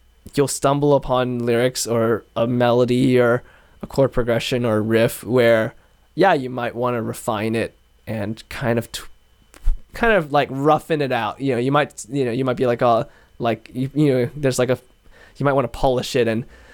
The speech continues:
and be like, "Oh, I think that line doesn't work," or, "That note sounds kinda funny if you played it there." Um, but then there's other times where you might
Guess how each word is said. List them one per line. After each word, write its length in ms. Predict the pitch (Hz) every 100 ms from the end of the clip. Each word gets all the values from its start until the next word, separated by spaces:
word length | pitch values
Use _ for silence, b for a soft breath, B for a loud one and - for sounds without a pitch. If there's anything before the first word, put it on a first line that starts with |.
| B
and 80 | 113
be 100 | 117
like, 180 | 123 139
"Oh, 240 | 151 147
I 100 | 139
think 240 | - 156 123
that 180 | 120
line 320 | 131 123 117 117
doesn't 240 | 120 117
work," 420 | 127 120 120 120
or, 60 | 113
"That 280 | 123 120 - 131
note 560 | 131 127 127 120 113 -
sounds 300 | 131 120 113
kinda 200 | 127 101
funny 460 | - 110 117 117 123
if 100 | 127
you 120 | 110
played 260 | - 113 95
it 120 | -
there." 360 | 113 110 110 B B B B _
Um, 500 | 120 117 110 113 107 _
but 140 | 165 165
then 120 | 170
there's 140 | 139
other 180 | 180 226
times 400 | 165 117 120 131
where 340 | 123 110 110 - - - _ -
you 140 | 123 123
might 320 | 113 110